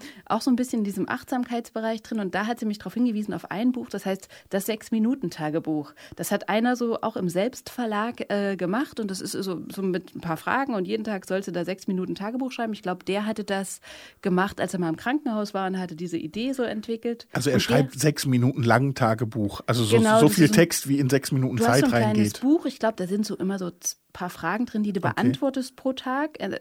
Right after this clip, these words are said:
Speaker 1: so, und das schreibst du rein und in sechs Minuten hast du dann deinen Tagebucheintrag gemacht. Ich glaub, das ist das
Speaker 2: Ah.
Speaker 1: Thema. Und dieser Typ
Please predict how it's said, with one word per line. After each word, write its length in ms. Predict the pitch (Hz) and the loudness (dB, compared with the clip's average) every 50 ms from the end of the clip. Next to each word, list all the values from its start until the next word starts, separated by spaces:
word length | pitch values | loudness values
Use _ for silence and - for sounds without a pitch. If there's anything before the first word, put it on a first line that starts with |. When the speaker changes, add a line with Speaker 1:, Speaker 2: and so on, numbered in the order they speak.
| - - | -8 -10
Speaker 1:
so, 200 | 180 190 196 202 - - _ _ - | -8 -6 -6 -8 -8 -10 _ _ -14
und 200 | - - 165 - | -12 -12 -8 -8
das 140 | - 214 - - | -8 -8 -6 -4
schreibst 300 | - 185 190 - - - | -4 -4 -4 -4 -6 -4
du 60 | 170 | 0
rein 180 | 165 175 185 180 | 0 2 4 4
und 80 | 170 170 | 4 2
in 80 | 160 | 2
sechs 240 | 147 185 202 202 - | 0 -2 -4 -2 0
Minuten 280 | 233 202 202 208 196 208 | 0 2 2 0 0 -2
hast 160 | 190 190 - | -4 -4 -6
du 40 | 185 | -6
dann 160 | 175 180 170 | -4 -2 -2
deinen 240 | 170 165 160 160 165 | -2 0 0 0 -2
Tagebucheintrag 800 | 165 - 165 170 170 165 160 147 - - 151 156 - - 160 156 | -2 -4 -4 -4 -4 -6 -6 -6 -4 -4 -4 -4 -4 -6 -8 -8
gemacht. 360 | - 147 151 143 147 - - - | -4 -4 -2 -2 -4 -6 -12 -18
Ich 60 | - | -12
glaub, 140 | - 185 165 - _ - 107 98 98 117 | -12 -12 -12 -12 _ -8 -8 -4 -2 -2
das 160 | 131 - - 120 | -2 0 -2 -2
ist 100 | 117 117 | -4 -4
das 100 | 113 110 | -6 -4
Speaker 2:
Ah. 20 | |
Speaker 1:
Thema. 220 | 107 226 247 285 294 - - - - - - - - _ | 0 0 0 0 -2 -4 -10 -16 -16 -18 -20 -20 -16 _
Und 220 | - 180 - - - | -10 -10 -10 -8 -6
dieser 380 | 254 294 330 330 - 285 277 | 0 0 0 2 2 0 -2
Typ 400 | 277 - - 294 311 277 175 - | -2 -2 0 0 0 0 -2 -6